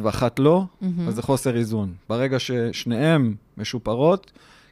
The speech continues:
Speaker 1: יש ביניהם שיתוף פעולה הרמוני, שבעצם מייצר, אה, תפקוד מאוד בריא, תפקוד מאוד, אה, אה, משמעותי.
Speaker 2: משמעותי.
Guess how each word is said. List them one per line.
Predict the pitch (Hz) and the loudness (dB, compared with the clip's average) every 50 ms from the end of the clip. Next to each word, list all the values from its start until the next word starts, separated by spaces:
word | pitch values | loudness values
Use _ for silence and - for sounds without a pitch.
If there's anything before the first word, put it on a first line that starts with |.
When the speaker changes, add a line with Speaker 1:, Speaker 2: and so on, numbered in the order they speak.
| _ - | _ -4
Speaker 1:
יש | 123 123 | -4 -2
ביניהם | 123 131 127 123 123 120 113 | 0 0 2 2 2 2 0
שיתוף | - 113 107 - 131 120 - | -2 -4 -4 -2 -4 -4 -4
פעולה | - 117 113 110 113 117 117 | -4 -2 0 2 4 4 2
הרמוני, | 107 101 107 120 127 139 147 151 143 | 2 2 2 2 2 2 0 0 -4
שבעצם | - - 107 101 98 101 113 - - 120 110 | -4 -6 -6 -4 -4 -4 -4 -4 -6 -6 -4
מייצר, | 107 101 98 - - 123 120 123 123 123 120 - _ - _ - - _ _ _ _ _ _ _ _ | -4 -6 -6 -6 -4 0 0 0 0 -2 -6 -10 _ -20 _ -20 -20 _ _ _ _ _ _ _ _
אה, | - 113 110 110 110 110 107 - | -2 0 0 0 0 0 -2 -4
תפקוד | - 101 - - 147 139 113 | -6 -8 -4 0 0 2 2
מאוד | 113 120 123 120 110 104 | 2 2 0 0 0 0
בריא, | 113 107 101 95 87 - _ _ _ _ _ _ _ | -2 -2 -2 -4 -6 -8 _ _ _ _ _ _ _
תפקוד | - - - - 131 131 117 110 | -20 -20 -10 -4 2 4 6 6
מאוד, | 113 113 113 120 123 120 110 113 | 6 4 4 4 2 2 2 2
אה, | 117 113 110 110 110 107 107 107 104 - | 0 2 2 0 0 -2 -2 -4 -4 -4
אה, | 113 110 104 104 98 101 98 95 98 101 98 98 | -4 -4 -4 -2 -2 -4 -4 -4 -6 -6 -6 -6
משמעותי. | 98 104 - - 101 95 92 92 - - - 107 - _ | -6 -6 -6 -6 -6 -6 -6 -6 -8 -10 -10 -10 -14 _
Speaker 2:
משמעותי. | - - - 175 165 160 156 - - 175 160 156 | -20 -18 -14 -12 -10 -10 -12 -12 -12 -14 -14 -14